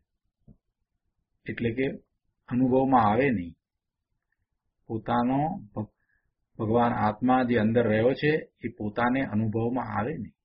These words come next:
એમાં વિકલ્પ ઉઠાવી અને રહેશે તો વિકલ્પમાં અટકવાને કારણે એને આત્મા અનુભવમાં નહીં આવે. પરંતુ એવા વિકલ્પ જેમાં સમાયા છે એ બધા નય પક્ષનો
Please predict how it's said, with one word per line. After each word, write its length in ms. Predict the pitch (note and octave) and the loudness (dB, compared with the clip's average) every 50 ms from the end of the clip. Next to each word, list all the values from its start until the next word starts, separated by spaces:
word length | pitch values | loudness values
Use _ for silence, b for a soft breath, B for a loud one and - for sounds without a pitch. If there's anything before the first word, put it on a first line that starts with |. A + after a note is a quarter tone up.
| _ _ _ _ _ _ _ _ _ _ _ _ _ - | _ _ _ _ _ _ _ _ _ _ _ _ _ -4
એમાં 260 | B2+ A#2+ B2 C3 A#2+ | 0 2 4 4 2
વિકલ્પ 320 | G#2+ A2 G#2+ - C3 B2+ B2+ | 2 0 0 0 0 0 0
ઉઠાવી 720 | - A2 G#2 A2+ A#2+ A#2+ A#2+ C3 C3+ C#3 C#3+ - - _ _ _ _ _ _ _ _ _ _ _ _ _ _ - | -4 -8 -4 -2 -2 0 0 0 0 0 -2 -4 -8 _ _ _ _ _ _ _ _ _ _ _ _ _ _ -4
અને 140 | B2+ C3 | -2 0
રહેશે 560 | B2+ A#2 G2+ G2+ G#2+ G2+ - - E3 D3+ C3+ C3+ | 2 2 2 2 2 0 2 2 2 2 2 0
તો 180 | C3+ - C#3 | -2 -4 -4
વિકલ્પમાં 540 | A2+ A2+ A2+ - E3 E3+ - - C3+ C3 A#2+ | -2 -2 0 0 0 -2 -2 -2 0 0 0
અટકવાને 520 | A#2 A2 A#2+ A#2 A#2 B2+ B2+ B2+ C3 B2+ | 0 0 -2 -2 0 2 2 4 2 2
કારણે 420 | B2 - B2 A#2 A2+ A#2 B2 C3 C#3+ C#3+ C3+ B2 - _ _ _ _ _ _ _ - | 0 0 -2 0 0 0 -2 -2 -4 -4 -6 -10 -14 _ _ _ _ _ _ _ -6
એને 200 | C3+ B2+ B2 A#2+ | -4 -2 -2 0
આત્મા 560 | - A2 A2 - - C3+ B2+ B2 B2 - - - | 0 -2 -2 -2 -4 -4 -2 -2 -4 -6 -6 -2
અનુભવમાં 540 | A#2+ A#2+ A#2 A2 B2 B2 B2+ B2+ A#2+ A2 G#2+ | -2 0 0 0 2 2 2 2 2 2 4
નહીં 300 | G2+ G#2+ C3 C#3 A2+ F#2 | 2 2 2 0 -2 -4
આવે. 180 | F2+ F2 E2+ - _ _ _ _ _ _ _ _ _ _ _ _ _ _ _ _ _ _ - | -6 -10 -14 -16 _ _ _ _ _ _ _ _ _ _ _ _ _ _ _ _ _ _ -2
પરંતુ 520 | - D3 F3 G3 G3 G3 G#3 G3+ G#3 G#3 F#3+ E3 | 2 4 4 4 4 4 6 6 6 6 4 2
એવા 520 | D#3+ D#3+ F3 F3+ F3+ F#3 F3+ F3+ F#3 F3+ - - _ _ _ _ _ _ _ _ _ _ _ _ _ _ _ _ _ - - - _ _ _ _ _ - - | 2 4 6 8 8 8 8 8 6 4 -2 -14 _ _ _ _ _ _ _ _ _ _ _ _ _ _ _ _ _ -20 -20 -20 _ _ _ _ _ -20 -12
વિકલ્પ 420 | C#3 B2 B2+ A#2+ - F3+ E3+ E3+ D#3+ | -6 -6 -4 0 2 2 2 2 2
જેમાં 400 | C3 C3+ C3+ C#3+ D3+ D#3 D#3+ D3+ | 2 4 4 4 4 4 4 2
સમાયા 520 | - - A#2 A#2 B2 C3+ C#3+ C#3+ D3 C#3+ - | 0 -2 0 2 4 4 4 4 2 0 0
છે 140 | - C3+ C3 C#3 - C#3 | -2 -2 -2 -2 -4 -2
એ 80 | D3 D#3+ | -2 -2
બધા 340 | C3+ A2+ G#2 A2 B2+ C#3 E3 D#3+ | -2 -2 -2 0 2 2 4 4
નય 280 | C3 B2+ C3+ C#3+ C#3+ | 4 4 4 2 2
પક્ષનો 400 | - C3+ - - - - C#3+ C#3+ | -2 -4 -4 -4 -6 -4 -4 -4